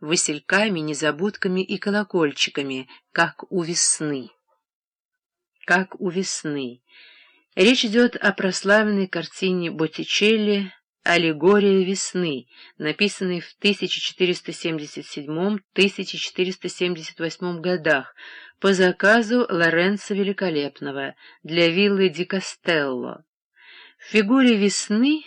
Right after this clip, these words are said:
прекрасной молодой женщины в светлой, затканной цветочными узорами одежде, видели сходство с Симонеттой Катанео, возлюбленной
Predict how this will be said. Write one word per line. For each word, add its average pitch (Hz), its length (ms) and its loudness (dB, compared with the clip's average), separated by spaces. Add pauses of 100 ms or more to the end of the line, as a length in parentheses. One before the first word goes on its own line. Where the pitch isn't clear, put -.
(140)
прекрасной 156 600 -2
молодой 147 380 -2
женщины 170 580 -2
в - 60 -14
светлой, 170 720 -4 (200)
затканной 165 640 -2
цветочными 165 640 -4
узорами 156 480 -2
одежде, 147 680 -2 (600)
видели 240 360 4
сходство 214 720 0
с - 80 -10
Симонеттой 190 760 0
Катанео, 190 960 -2 (300)
возлюбленной 185 920 0